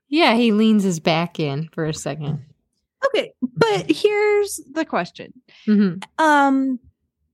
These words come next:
Speaker 2: Mister Ernst is yelling, um, "Ted and Melody,"
Speaker 1: Mm-hmm.
Speaker 2: oh, with his bullhorn. And Ted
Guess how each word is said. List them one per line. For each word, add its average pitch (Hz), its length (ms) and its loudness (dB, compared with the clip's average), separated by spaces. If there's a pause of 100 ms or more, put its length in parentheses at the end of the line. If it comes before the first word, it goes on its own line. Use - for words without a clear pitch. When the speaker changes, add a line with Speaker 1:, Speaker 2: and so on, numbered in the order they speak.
(160)
Speaker 2:
Mister 349 240 -4
Ernst 311 260 -4
is 254 180 -6
yelling, 226 760 0
um, 202 800 0
"Ted 175 380 -2
and 185 220 6
Melody," 320 960 4
Speaker 1:
Mm-hmm. 202 440 2
Speaker 2:
oh, 233 260 2
with 214 220 -4
his 185 260 -8
bullhorn. 165 640 -10 (400)
And 233 380 4 (480)
Ted 302 460 2